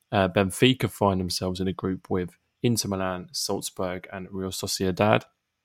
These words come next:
And then Porto are in a group with Barcelona, Shakhtar Donetsk, and Antwerp. So I think possibly on paper, Braga have the toughest, uh, toughest draw of them all.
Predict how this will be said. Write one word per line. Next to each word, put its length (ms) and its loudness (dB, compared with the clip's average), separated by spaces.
And 220 0
then 360 2
Porto 640 4
are 100 6
in 80 6
a 40 4
group 160 2
with 200 0
Barcelona, 580 10
Shakhtar 500 2
Donetsk, 420 0
and 380 0
Antwerp. 720 0
So 300 8
I 60 0
think 360 0
possibly 340 2
on 100 4
paper, 340 2
Braga 360 4
have 180 -2
the 80 -2
toughest, 640 -4
uh, 300 2
toughest 360 -4
draw 240 8
of 100 2
them 160 4
all. 320 4